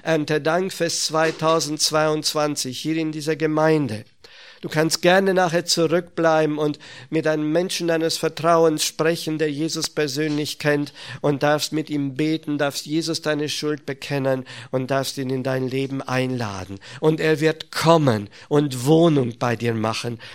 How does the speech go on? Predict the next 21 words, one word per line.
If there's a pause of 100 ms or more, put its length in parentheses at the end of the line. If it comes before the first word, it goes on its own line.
so
wie
er
es
versprochen
hat. (1500)
Also (140)
erstens, (880)
Jesus
be-,
äh, (120)
lehrt
uns
beten,
„Unser
tägliches
Brot
gib
uns
heute.“ (280)
Zweitens